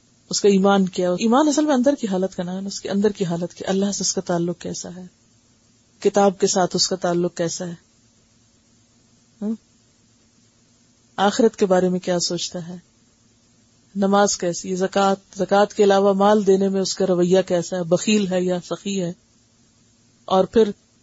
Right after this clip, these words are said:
ایک طرح سے ہر کیٹیگری کا خیال رکھتا ہے، اچھا ادھر بھی دینا ہے، ادھر بھی، ادھر بھی، ادھر بھی، یہ نہیں کہ کوئی ایک مشرق یا مغرب میں کر کے کام ختم۔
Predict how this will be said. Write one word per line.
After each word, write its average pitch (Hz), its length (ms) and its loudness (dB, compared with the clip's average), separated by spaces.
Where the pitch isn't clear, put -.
ایک 208 180 2
طرح 226 180 2
سے 240 120 0
ہر 247 220 2
کیٹیگری 269 460 4
کا 254 100 2
خیال 180 320 2
رکھتا 175 240 -2
ہے، 190 40 0
اچھا 226 160 -2
ادھر 220 200 4
بھی 247 120 0
دینا 214 260 2
ہے، 208 80 2
ادھر 208 200 2
بھی، 208 120 -2
ادھر 202 200 2
بھی، 202 120 0
ادھر 196 140 2
بھی، 202 220 -2
یہ 247 100 4
نہیں 240 160 0
کہ 233 120 -2
کوئی 214 200 4
ایک 202 140 4
مشرق 196 400 0
یا 202 60 4
مغرب 190 320 0
میں 190 80 -2
کر 185 180 0
کے 185 140 -10
کام 175 240 -4
ختم۔ 175 260 -14